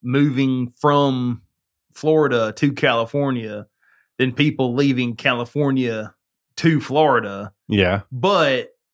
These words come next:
Speaker 1: the reason that is, that's not per capita. <laughs> Like,
Speaker 2: Oh, yeah.
Speaker 1: you see what I'm saying?
Speaker 2: Yeah.
Speaker 1: Like, like, California is huge, and you're only counting people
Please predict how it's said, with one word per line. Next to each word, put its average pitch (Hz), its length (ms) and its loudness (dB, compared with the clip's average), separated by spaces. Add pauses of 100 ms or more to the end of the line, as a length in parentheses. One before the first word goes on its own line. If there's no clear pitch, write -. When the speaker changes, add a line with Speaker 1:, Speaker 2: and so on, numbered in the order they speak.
(400)
Speaker 1:
the 143 140 0
reason 156 320 2
that 143 200 4
is, 147 220 2
that's 139 220 -4
not 156 240 0
per 131 140 -2
capita. 113 680 -2
<laughs> 196 220 0
Like, 160 240 0
Speaker 2:
Oh, 120 240 2
yeah. 110 180 4
Speaker 1:
you 113 60 2
see 208 160 2
what 196 80 2
I'm 180 80 -4
saying? 185 320 2
Speaker 2:
Yeah. 147 80 2
Speaker 1:
Like, - 100 -4
like, 180 180 0
California 190 540 0
is 127 80 -4
huge, 147 480 0
and 147 140 -2
you're 143 160 0
only 160 240 0
counting 147 380 -2
people 135 520 -4